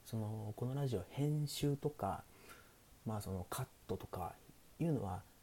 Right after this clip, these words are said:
できるだけ入れずに、まあ、ただその、個人的にっていうのもね、あの、なんでしないかって言ったら、ただただめんどくさいからなんですよね。うん。めんどくさいからしないっていうだけなんですけど、まあ、ただ、あの、全然その、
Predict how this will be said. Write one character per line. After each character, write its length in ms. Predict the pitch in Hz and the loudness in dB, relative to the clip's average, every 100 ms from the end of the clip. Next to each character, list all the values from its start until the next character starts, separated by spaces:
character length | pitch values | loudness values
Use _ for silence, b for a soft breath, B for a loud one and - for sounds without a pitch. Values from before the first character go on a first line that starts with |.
| - | 0
で 120 | 131 | 2
き 140 | - | 6
る 120 | 196 | 8
だ 120 | 175 170 | 8 4
け 200 | 156 - - | 4 2 0
入 100 | 131 | 2
れ 120 | 127 120 | 2 2
ず 100 | 117 | 0
に、 220 | 101 - - | -2 -4 -6
ま 80 | 160 | -2
あ、 20 | |
た 100 | 185 | 4
だ 120 | 190 | 4
そ 120 | 160 135 | 4 0
の、 380 | 127 127 120 - - - - | -2 -4 -4 -6 -12 -20 0
個 140 | 151 | 2
人 180 | 151 175 | 4 4
的 140 | 170 | 4
に 80 | 170 | 2
っ 40 | - - | -2 -4
て 100 | 117 | -2
い 20 | |
う 20 | |
の 60 | 107 | 0
も 80 | 90 | 0
ね、 200 | 95 92 | -2 -4
あ 60 | 92 | -6
の、 140 | 90 B B - | -6 B B -4
な 160 | - | 2
ん 80 | 240 | 4
で 100 | 117 | 4
し 120 | - | 2
な 80 | 107 | -4
い 40 | |
か 60 | 98 | -4
っ 40 | |
て 100 | - | -4
言 0 | |
っ 20 | - | -4
た 80 | |
ら、 60 | 95 | -2
た 140 | - | 2
だ 120 | 196 190 | 2 2
た 120 | 185 | 0
だ 100 | 185 | 0
め 160 | 143 | 0
ん 60 | 156 | 0
ど 80 | 151 | 0
く 80 | - | 2
さ 80 | |
い 40 | 135 | 2
か 100 | 104 | 0
ら 60 | |
な 60 | 104 | -4
ん 20 | |
で 40 | 92 | -4
す 60 | |
よ 80 | - | -6
ね。 80 | 160 - - | -6 -6 -2
う 40 | |
ん。 300 | 98 90 101 | -2 0 -2
め 60 | 143 | -2
ん 80 | 165 | -2
ど 80 | |
く 80 | 156 | -4
さ 100 | 185 | -6
い 60 | 160 | -4
か 60 | |
ら 80 | 95 | -4
し 140 | - 101 | -4 -4
な 60 | |
い 40 | 98 | -2
っ 20 | |
て 140 | - 87 | -2 -4
い 40 | |
う 20 | |
だ 80 | 85 | -4
け 100 | - | -4
な 80 | 85 | -6
ん 40 | |
で 60 | 90 | -6
す 40 | |
け 80 | - | -4
ど、 240 | 82 78 - B B B B B - | -4 -4 -6 B B B B B -4
ま 80 | |
あ、 20 | 196 | -2
た 100 | 165 | 0
だ、 100 | 131 | -2
あ 60 | |
の、 180 | 117 113 | 0 0
全 200 | 120 160 | 0 0
然 220 | 151 156 | 0 0
そ 80 | 147 | 0
の、 400 | 143 135 127 123 | 0 0 0 -4